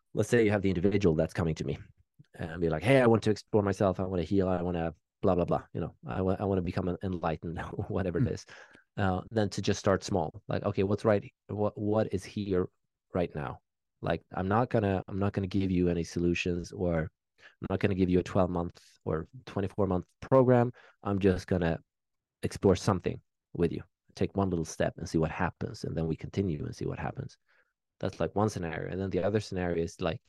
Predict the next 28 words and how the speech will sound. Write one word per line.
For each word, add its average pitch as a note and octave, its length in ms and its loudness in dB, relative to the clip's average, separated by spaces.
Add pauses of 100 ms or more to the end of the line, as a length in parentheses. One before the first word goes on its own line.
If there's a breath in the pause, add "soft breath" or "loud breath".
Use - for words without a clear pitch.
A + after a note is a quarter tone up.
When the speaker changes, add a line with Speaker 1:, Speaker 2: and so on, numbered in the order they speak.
(600 loud breath)
Speaker 1:
you G2+ 180 4
come G2+ 240 2
in F#2+ 240 0
and F#2 180 -6
say, - 180 -4
Hey, B2+ 200 2
we A2 160 4
wanna, G2 720 2
we G#2 160 -4
wanna, F2+ 800 -2
um, A2 200 -12 (420 loud breath)
have A2 120 2
coaching A#2+ 480 4
or, G2+ 280 4 (180)
or G2+ 240 0
sound A#2 320 0
healing G#2+ 240 4
or G2 80 -2
breath G2 300 -6
work G#2 260 0
or F#2 260 -2 (480)
go A2 160 8
do G#2 160 6
ayahuasca G2 560 4
with F#2 140 0
our F2+ 60 0
entire F2+ 220 -2
company, F#2 440 -10